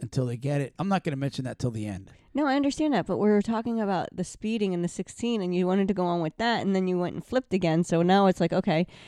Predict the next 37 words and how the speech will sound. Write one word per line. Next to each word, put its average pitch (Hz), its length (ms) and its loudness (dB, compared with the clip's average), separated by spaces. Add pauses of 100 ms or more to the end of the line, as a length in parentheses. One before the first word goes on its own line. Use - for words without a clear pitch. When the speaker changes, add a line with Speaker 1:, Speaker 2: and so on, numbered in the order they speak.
(280)
Speaker 1:
Well, 269 160 4
no, 311 120 4
no, 320 120 4
no. 208 200 4
Speaker 2:
Troy's 277 320 10
mind 262 280 6
goes 226 280 6
in 208 100 4
Speaker 1:
What 220 180 10
am - 80 8
Speaker 2:
five - 20 4
Speaker 1:
I 247 80 6
f- 208 60 10
Speaker 2:
directions. 208 480 6
So 214 80 6
I'm 247 60 4
just 302 160 0
trying 311 140 6
to 233 40 4
keep 240 200 2
you 220 140 6
in 190 100 6
one 240 140 8
right 185 200 4
now. 220 360 2 (340)
Speaker 1:
Right, 175 320 4
but 170 100 2
what 170 160 4
did 165 120 2
I 151 120 2
flip 180 300 -6
on? 117 120 -10
What 127 80 -6
are 135 40 -4
you 131 40 -4
talking 123 280 -4
about? 90 160 -8